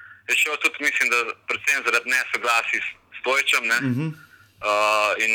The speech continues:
Speaker 1: mislim, da so samo čakali, kdaj, da se je čakal, kdaj bo Pušnik naredil kakšno napako in da je odšel. Eh, tele, tele zdaj dogodki so vsekakor vplivali na te,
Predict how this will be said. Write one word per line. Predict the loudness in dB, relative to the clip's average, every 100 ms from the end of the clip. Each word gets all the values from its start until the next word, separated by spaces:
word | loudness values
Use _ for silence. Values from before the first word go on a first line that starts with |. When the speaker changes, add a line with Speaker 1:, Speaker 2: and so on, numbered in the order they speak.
| -2 _
Speaker 1:
mislim, | -4 -2 0
da | -2
so | -2
samo | -2 0 0
čakali, | 0 2 0 0 -2 -2 -6
kdaj, | -2 0 0 -2 -8 _ _ -20 _ _ _ _ -6
da | -4
se | 0
je | -2
čakal, | 0 0 0 -2
kdaj | -2 -2
bo | -2
Pušnik | -8 -2 -2 -2 -8
naredil | -6 -2 -2 -2
kakšno | -2 0 -2
napako | -8 -6 -4 -4
in | -6
da | -10
je | -6
odšel. | -2 0 0
Eh, | -4 -20 -20 -16 -8 -2 0 -2 -6
tele, | -4 0 2 0 -2 -6 _
tele | -2 0 0
zdaj | 0 -2
dogodki | -2 0 -2 0 0 2 0 -2 -12
so | -6 -6
vsekakor | -6 -6 -2 -2 0 0 0
vplivali | -4 -4 -2 0 0 2
na | 0 0
te, | 0